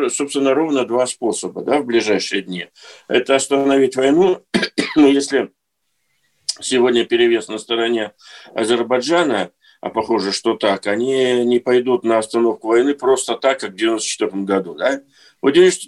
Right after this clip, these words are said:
четвертом году остановили, где остановились, и все. А сейчас скажут: «Хорошо, мы остановим. Давайте вот, э, значит, э, э, ну, то, с чего все и начиналось, Алиев же сказал в самом начале,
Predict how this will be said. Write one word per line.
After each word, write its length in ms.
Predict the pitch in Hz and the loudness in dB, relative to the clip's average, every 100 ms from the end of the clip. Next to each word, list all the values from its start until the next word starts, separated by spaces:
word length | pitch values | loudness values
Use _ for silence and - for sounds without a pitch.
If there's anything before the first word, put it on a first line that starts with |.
| _ | _
четвертом 440 | - - 180 170 | -8 0 0 0
году 240 | 170 190 175 | -2 0 2
остановили, 540 | 160 156 156 175 143 | 2 0 2 2 2
где 200 | 113 113 | -2 -2
остановились, 800 | 110 - 110 104 95 85 87 - | -2 -6 -6 -4 -4 -6 -8 -8
и 60 | 104 | -8
все. 300 | - 98 - _ - _ | -4 -4 -4 _ -20 _
А 100 | - | -4
сейчас 300 | 143 185 175 | 4 4 4
скажут: 300 | - 165 160 | 0 -4 -4
«Хорошо, 400 | - 240 269 339 | -4 -2 -2 -2
мы 100 | 320 | -2
остановим. 560 | 392 - 214 202 180 147 _ _ _ _ _ | -2 2 2 2 -2 -4 _ _ _ _ _
Давайте 500 | - 170 208 202 196 156 | -4 2 4 2 0 0
вот, 320 | 156 143 151 | 0 -2 0
э, 560 | 143 139 135 135 135 | 0 0 -2 -4 -6
значит, 400 | 127 139 131 - - | -6 -6 -4 -4 -4
э, 40 | |
э, 1700 | 135 131 127 127 123 117 120 69 60 55 52 50 52 50 52 55 52 - | -4 -2 -2 -2 -6 -8 -8 -6 -6 -4 -4 -2 -2 -2 -2 0 -2 0
ну, 140 | - | 0
то, 140 | - 185 | 4 4
с 40 | |
чего 200 | - 165 | 4 2
все 180 | - 151 | 2 0
и 40 | |
начиналось, 520 | 143 143 151 131 127 127 | 0 0 0 2 0 -2
Алиев 260 | 127 120 | -2 -2
же 80 | 117 | -4
сказал 320 | - 147 175 | -8 -4 -4
в 80 | - | -4
самом 240 | 117 110 | -6 -6
начале, 480 | 117 120 160 131 98 | -8 -10 -8 -8 -10